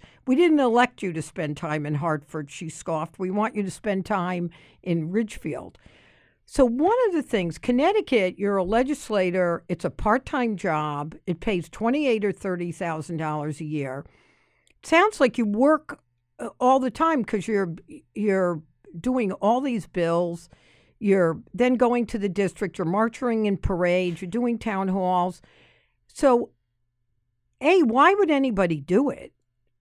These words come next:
And did you, or do you feel like the system actually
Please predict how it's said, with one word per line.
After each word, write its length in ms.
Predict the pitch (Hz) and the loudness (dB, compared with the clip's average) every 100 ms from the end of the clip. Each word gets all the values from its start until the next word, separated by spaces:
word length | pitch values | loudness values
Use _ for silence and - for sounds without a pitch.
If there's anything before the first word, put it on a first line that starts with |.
| - | -2
And 580 | 233 226 220 220 208 - _ _ _ _ _ _ _ _ _ _ _ _ _ _ _ _ - | 2 2 2 0 -2 -6 _ _ _ _ _ _ _ _ _ _ _ _ _ _ _ _ -2
did 360 | 302 392 339 254 | 2 2 0 0
you, 880 | 277 254 240 233 226 220 220 - - _ 202 196 - | 2 4 2 2 0 -2 -4 -6 -12 _ -16 -12 -4
or 200 | 240 202 | 0 0
do 380 | 165 311 392 311 | 2 6 6 4
you 520 | 165 160 151 151 160 _ _ _ - | 0 -2 -4 -6 -8 _ _ _ 0
feel 220 | 254 240 | 4 4
like 280 | 226 220 220 | 4 0 -4
the 100 | - | -6
system 500 | - 262 - 214 - - | -4 -6 -2 -4 -4 -6
actually 1000 | 180 196 - 220 185 190 185 175 175 | -6 -6 -6 -6 -2 0 0 -2 -6